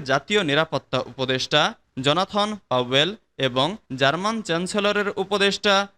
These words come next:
গুয়েন্টার সাউটার। আন্দ্রি ইয়ারমাক বলেন, ন্যায়সঙ্গত ও টেকসই শান্তির প্রথম ধাপ হিসেবে একটি পূর্ণাঙ্গ এবং নিঃশর্ত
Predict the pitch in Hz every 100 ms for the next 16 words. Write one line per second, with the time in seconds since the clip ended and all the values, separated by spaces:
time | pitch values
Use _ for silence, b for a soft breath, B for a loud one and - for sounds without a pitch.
0 | - 135 160 180 - 196 190 - 123 120
1 | 127 127 127 _ - 143 175 180 233 247
2 | 147 135 135 131 123 127 135 160 220 -
3 | 131 151 180 220 226 226 220 233 143 131
4 | 160 165 - 214 226 226 _ - - 151
5 | 165 208 202 - 139 156 135 131 123 -
6 | 127 139 127 139 190 _ _ 175 175 -
7 | 240 - 165 180 202 214 208 214 - _
8 | - 160 185 202 202 _ - 156 - 208
9 | 196